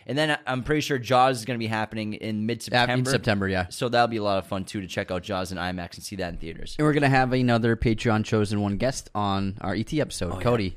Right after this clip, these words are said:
Speaker 1: That's gonna be a lot of
Speaker 2: Yeah,
Speaker 1: fun.
Speaker 2: it'll be great.
Speaker 1: All right, everyone, thanks for tuning in. Be sure to check out all the new content. Be sure to look at our new cover art, too.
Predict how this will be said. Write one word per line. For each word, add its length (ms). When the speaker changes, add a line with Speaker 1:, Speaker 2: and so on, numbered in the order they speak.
Speaker 1:
That's 160
gonna 120
be 60
a 60
lot 100
of 120
Speaker 2:
Yeah, 80
Speaker 1:
fun. 160
Speaker 2:
it'll 120
be 60
great. 240
Speaker 1:
All 80
right, 60
everyone, 200
thanks 200
for 60
tuning 300
in. 500
Be 100
sure 180
to 60
check 180
out 180
all 260
the 100
new 120
content. 560
Be 100
sure 200
to 40
look 200
at 100
our 120
new 520
cover 340
art, 300
too. 440